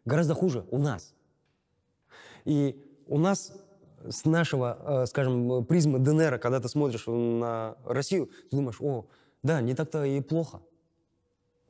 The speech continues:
Хотя, когда мы по-любому, когда придет, э, на тот момент, скажем: «Да, базара нет, хотелось бы получше». Там, да, ну, че, такой, та-, такой человек. Я, э, что я могу сказать по, о, вот, э, Донбассу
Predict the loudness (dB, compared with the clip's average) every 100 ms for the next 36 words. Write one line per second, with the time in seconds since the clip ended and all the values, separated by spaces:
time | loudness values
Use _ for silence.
0 | -6 -4 2 4 4 2 -6 -20 -20 -4
1 | 0 2 2 0 2 2 2 2 -2 -2
2 | 0 2 2 0 0 0 2 0 0 0
3 | 0 0 0 -2 -2 0 0 -2 -4 -4
4 | -4 -4 -4 -2 -2 -2 -4 -6 -8 -20
5 | _ _ _ _ _ -6 -2 0 0 0
6 | -2 -2 -2 -6 -4 -4 -6 -6 -8 -8
7 | -6 -6 -4 -4 -4 -6 -14 -20 -18 -8
8 | -2 0 -2 -8 -20 -6 -2 0 0 -4
9 | -20 _ -12 2 4 4 2 -2 -4 -6
10 | _ _ _ _ _ 0 4 6 4 2
11 | 0 2 2 2 2 4 4 4 4 4
12 | 4 2 -2 -14